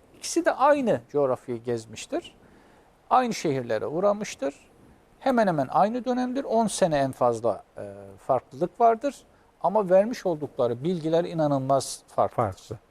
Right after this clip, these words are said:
Speaker 1: Birbirinden tamamen farklı.
Speaker 2: Kimliklerinden mi kaynak?
Speaker 1: İkisi de Yahudi. İkisi de Yahudi. Mesela, e, Bağdat'taki Yahudi sayısına veya Selçukluların ba-, Yahudilere bakış açısına, e, geldiğinizde birinin vermiş olduğu bilgiler diğerini tutmuyor.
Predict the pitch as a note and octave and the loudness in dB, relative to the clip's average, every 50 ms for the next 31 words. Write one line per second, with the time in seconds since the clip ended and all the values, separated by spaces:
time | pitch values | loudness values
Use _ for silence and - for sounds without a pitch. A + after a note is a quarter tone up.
0 | _ _ - D3 C#3+ B2+ B2+ B2 A2+ A2+ A#2+ A#2+ A#2+ A#2+ - - C3+ C3 A#2+ G#2 | _ _ -2 0 0 0 0 -2 -4 -2 -2 -2 -2 -2 0 -2 -2 -2 -2 -4
1 | G2 F#2+ F#2+ F2+ - - - D#2+ - - - - - - B2+ A#2+ B2 A#2 - - | -8 -8 -12 -16 -12 -10 -10 -10 -10 -12 -18 -10 -4 -2 0 0 0 -2 -2 0
2 | B2+ B2+ A#2+ B2 C3 D#3 G3 G3+ F3 C3+ A2 - - A2 G#2+ G#2+ G2+ G2+ - - | 0 0 2 2 0 2 0 0 0 -2 -6 -6 -6 -6 -6 -6 -10 -12 -10 -10
3 | - - - - B3+ F#3+ C#3+ A#2 G#2+ G2+ F#2 - E2+ - _ _ _ _ _ _ | -8 -6 -2 2 4 4 4 4 2 0 -4 -10 -16 -18 _ _ _ _ _ _
4 | _ _ _ _ _ _ _ _ _ - - - - - - - G#3+ G3 C#3+ B2 | _ _ _ _ _ _ _ _ _ -20 -20 -16 -12 -12 -10 -6 -2 0 0 2
5 | G#2 G#2 G2+ G2 - G3 C4+ D#4 - _ _ _ _ _ _ - - - D#3 C#3+ | 0 0 -2 -4 -6 -6 -6 -8 -12 _ _ _ _ _ _ -20 -14 -8 -8 -6
6 | - - F3 G3 G3 G3 G3+ - - - D3 C#3+ C#3 C3+ B2+ B2 D3 E3+ F#3 F#3 | -2 0 4 4 4 4 2 0 -4 -4 -2 -2 -2 -2 0 4 6 6 6 6
7 | F3 F3 - - - C#3+ - - C3+ C#3 D#3 E3+ F3 F3 F3+ - - - D3 C3+ | 4 0 -2 -2 -6 -8 -6 -4 -2 0 2 2 0 -2 -4 -6 -2 0 0 0
8 | B2 - - B2+ A2+ A2 A2 A#2+ C3 C3+ C3 - - C#3 C#3+ - - _ - D3+ | 0 -2 -6 -6 -6 -4 -2 0 0 0 0 0 0 0 0 -2 -6 _ -2 -2
9 | C#3 C3+ C3 C3+ C#3 B2+ C3+ C3+ C#3 D3 C#3+ C#3 C#3+ C3+ C#3 C3+ C3+ A#2+ B2+ C#3 | -2 0 0 0 0 0 2 2 2 2 2 0 -2 0 0 0 0 0 0 -2
10 | - - - - - - B2+ - - - - C#3+ C#3 C#3+ C3+ A#2+ - - - - | -2 -2 -10 -12 -10 -10 -10 -10 -10 -12 -8 -4 -2 0 0 -2 -2 -6 -14 -14
11 | G#2+ G#2 G#2+ G#2+ A2 B2 A#2+ A#2 A#2+ A2+ A#2 A#2 A2+ G#2+ G#2 F#2+ - - E3+ G3+ | -12 -12 -10 -4 -2 0 0 0 -2 -4 -10 -10 -12 -12 -14 -14 -6 0 0 0
12 | C4 E4+ - _ _ _ _ _ _ - D3 D#3+ E3+ F#3 G3+ A#3 G#3+ F#3+ D#3 C#3 | 0 0 -6 _ _ _ _ _ _ 0 2 2 2 2 2 2 2 2 2 2
13 | C3 B2+ - - B2+ A#2 A#2 A#2+ B2 B2+ C#3+ E3+ D#3+ C#3 C3 B2 A#2+ A#2 C3+ D#3 | 0 -2 -6 -6 -6 -6 -4 -6 -8 -8 -6 -6 -6 -4 -2 0 0 0 0 0
14 | E3 D3 A#2+ B2 D3+ F3 F3 - - E3 - - - - - - | -2 -2 -2 -2 -4 -8 -6 -4 -4 -6 -6 -6 -16 -20 -20 -20